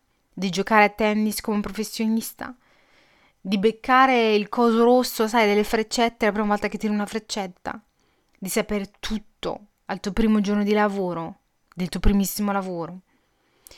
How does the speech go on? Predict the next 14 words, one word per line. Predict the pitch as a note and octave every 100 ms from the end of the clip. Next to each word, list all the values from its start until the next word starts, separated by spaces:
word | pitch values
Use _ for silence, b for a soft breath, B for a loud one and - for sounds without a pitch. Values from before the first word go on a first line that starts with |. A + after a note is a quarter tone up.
| b
E | -
comunque, | G#3+ B3+ C4
se | G#3
è |
vero, | F#3+ G3+
probabilmente | G3+ F#3 F#3 F#3 G3+
sei | F3 -
overqualified | F#3+ F#3 F#3 - E3+ F#3 A#3 B3+ A3+
per, | - -
per | -
quel | F3 G3+
posto, | - D#3+ - - D4+ _
però | - G1+
è | -